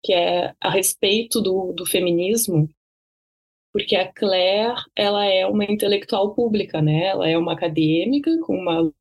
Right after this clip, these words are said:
longa trajetória acadêmica em instituições super privilegiadas, assim, digamos, super reconhecidas.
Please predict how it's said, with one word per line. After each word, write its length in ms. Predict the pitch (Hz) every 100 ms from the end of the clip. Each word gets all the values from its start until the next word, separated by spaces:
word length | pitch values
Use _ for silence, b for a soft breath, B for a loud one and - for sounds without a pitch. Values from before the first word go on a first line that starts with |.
| _
longa 360 | 165 165 196 220
trajetória 460 | 185 165 165 165 165
acadêmica 800 | 165 147 147 160 208 214 190 170
em 140 | 160
instituições 680 | 165 - - 165 160 165 165
super 280 | - 180 -
privilegiadas, 840 | 175 170 165 147 147 175 247 180
assim, 260 | 165 - 190
digamos, 540 | 202 165 160 202 -
super 240 | - 214 190
reconhecidas. 960 | 175 175 165 170 - 175 175 226 -